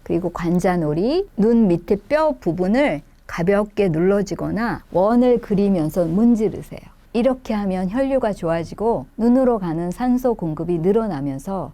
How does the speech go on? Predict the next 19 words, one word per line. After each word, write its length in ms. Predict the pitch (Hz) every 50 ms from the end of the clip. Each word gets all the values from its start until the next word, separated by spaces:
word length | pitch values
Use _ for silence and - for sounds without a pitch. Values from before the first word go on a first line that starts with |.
| - -
시야가 460 | - - - 285 262 247 226 220 190
맑아지고 760 | 151 123 135 151 151 160 156 151 - 160 - 208 247 277 - _ _ _ _ _ -
눈의 360 | 185 196 202 202 202 - 208
피로가 360 | - - 240 247 233 208 -
풀립니다. 680 | - - - 269 262 269 247 175 143 107 113 - - - - - - -
네 180 | 185 202 214
번째는 720 | 202 240 233 214 - - 180 185 208 240 247 196 143 127 - - - - - - -
눈을 300 | - 202 233 233 240 233
쉬게 340 | 220 - - - 262 - 285
하는 240 | 269 247 220 208 190
환경 500 | 180 214 269 277 277 277 285 269 254 214
만들기입니다. 920 | 156 113 151 170 180 214 214 214 - 160 143 139 139 - - 143 135 147 - - - -
실내 340 | - - 294 294 285 285 269
습도는 460 | 254 - - - - 240 226 226 214
사십 440 | 214 - - 139 175 180 - 220 202
에서 300 | 208 196 185 202 190 170
육십 340 | 175 208 208 - - 247 247
퍼센트로 540 | - 220 208 226 208 202 - - 170 170 156
유지하고 720 | 156 160 165 - 196 180 156 139 - - 180 190 147 131